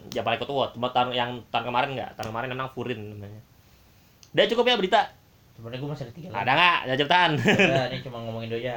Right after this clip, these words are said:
Speaker 2: Anime Yesterday wa Utate akan tayang pada tanggal empat April. Habis itu trailer untuk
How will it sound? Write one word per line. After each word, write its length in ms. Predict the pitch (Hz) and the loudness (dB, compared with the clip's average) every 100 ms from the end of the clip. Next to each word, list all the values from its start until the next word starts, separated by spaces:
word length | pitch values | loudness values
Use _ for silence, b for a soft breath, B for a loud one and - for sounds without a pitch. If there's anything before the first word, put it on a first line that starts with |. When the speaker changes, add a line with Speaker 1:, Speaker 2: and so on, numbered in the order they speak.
| 107 | -8
Speaker 2:
Anime 220 | 117 117 | -10 -10
Yesterday 300 | 113 117 117 | -10 -8 -4
wa 120 | 117 117 | -2 -2
Utate 340 | 117 113 131 | -4 -6 -6
akan 220 | 123 113 110 | -6 -6 -6
tayang 220 | 113 117 | -6 -6
pada 140 | 113 | -8
tanggal 200 | 110 113 | -8 -10
empat 180 | 113 110 | -10 -10
April. 340 | 107 - 117 110 | -10 -8 -8 -6
Habis 260 | 95 101 101 | -8 -10 -12
itu 180 | 120 131 135 b b b | -4 -4 -4 b b b
trailer 340 | - 127 135 147 | -6 -2 0 -2
untuk 580 | 139 131 135 135 135 131 | -4 -2 0 2 0 -2